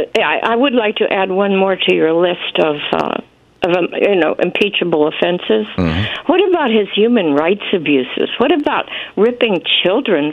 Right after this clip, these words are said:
Speaker 1: from their parents' arms and locking, locking them up?
Speaker 2: Yeah,
Speaker 1: I
Speaker 2: kids
Speaker 1: mean,
Speaker 2: in cages.
Speaker 1: how, how evil is this man?
Speaker 2: Yeah, and having an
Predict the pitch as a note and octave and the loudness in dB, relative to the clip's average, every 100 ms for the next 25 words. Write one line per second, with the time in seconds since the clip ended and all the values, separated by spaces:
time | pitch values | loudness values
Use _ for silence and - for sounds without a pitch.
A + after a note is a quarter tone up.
0 | - D#3 E3 D3+ - F#3+ F#3 D3+ - E3+ | 0 0 0 -2 -2 0 0 -2 -2 0
1 | G3+ G3 C#3+ C#3+ D#3+ D#3 D3+ B3+ - E3 | 2 0 -2 -2 0 0 0 -2 -2 -4
2 | - - - - B3 E4+ F4+ E4+ E4 F4 | -6 -10 -4 0 0 2 2 2 4 2
3 | F4+ - - F3+ C3+ - - - B3 C#4 | 0 -4 -6 -2 -2 -4 -14 -2 2 2
4 | C4+ E3 - C4+ - - B3+ F#4 F4 - | 2 -2 -2 -2 -2 -4 -2 0 -2 -4
5 | _ - D#4+ F#4 C#4 E3+ C3+ - - B3+ | _ 0 2 2 2 0 -2 -4 -4 0
6 | F4 - D3+ - C#3+ C3 G#2 - - _ | 0 0 -2 -2 0 0 0 -4 -8 _
7 | - A#1+ - - C3+ B2 E3+ F#3 E3 D3 | -8 -8 -6 -2 0 0 0 0 0 0
8 | C3 B2+ B2 A#2+ A#2 | 0 -2 -2 0 0